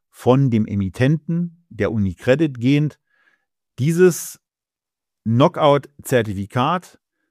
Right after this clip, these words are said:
verbrieft mir das Recht, dass ich diese Aktie von Duolingo zu einem Preis von, sagen wir mal, hundertachtunddreißig Dollar kaufen kann.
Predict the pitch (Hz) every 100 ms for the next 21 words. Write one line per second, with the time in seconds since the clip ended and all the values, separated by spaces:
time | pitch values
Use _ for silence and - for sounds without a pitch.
0 | _ _ 120 98 95 127 175 - - 151
1 | 127 98 95 120 135 - 92 - 147 185
2 | - - 90 113 131 104 104 120 - -
3 | - 160 160 - 120 110 104 104 98 123
4 | 160 165 - 107 107 98 - 101 127 -
5 | 120 120 127 117 - 90 101 92 87 98
6 | 120 107 - - 107 98 95 98 92 85
7 | 98 90 80 - _ - 104 147 175 180
8 | 214 247